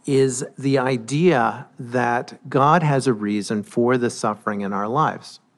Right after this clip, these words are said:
So in this case, it was punishment. These Israelites were in the desert because of some bad things that they had done and their unwillingness to trust God.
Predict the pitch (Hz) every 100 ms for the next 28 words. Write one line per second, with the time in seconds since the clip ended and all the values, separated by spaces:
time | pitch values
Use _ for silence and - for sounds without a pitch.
0 | _ - 131 139 294 - 320 196 196 165
1 | 139 - - _ 247 277 262 - 98 -
2 | - 180 202 - _ - - _ _ _
3 | _ - 220 214 202 135 107 113 131 -
4 | - - 131 175 214 190 196 208 151 117
5 | 117 135 147 139 135 131 131 127 135 123
6 | 117 131 135 131 127 110 117 - 131 185
7 | 202 135 98 82 92 110 123 127 135 139
8 | 135 127 123 117 - 113 - 110 - -
9 | 143 107